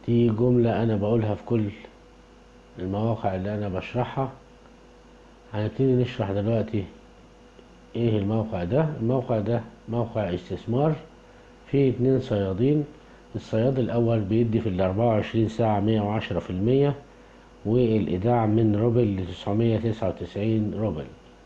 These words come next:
الصياد التاني بيدي في الاتناشر ساعة مية وخمسين في المية والايداع بتاعه من ألف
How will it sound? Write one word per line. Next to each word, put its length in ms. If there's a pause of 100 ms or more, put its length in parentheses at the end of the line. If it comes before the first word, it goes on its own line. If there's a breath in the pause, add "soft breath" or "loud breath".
(460 loud breath)
الصياد 400
التاني 400
بيدي 380
في 220
الاتناشر 560
ساعة 340
مية 240
وخمسين 440
في 120
المية 420 (640 loud breath)
والايداع 720
بتاعه 340
من 220
ألف 420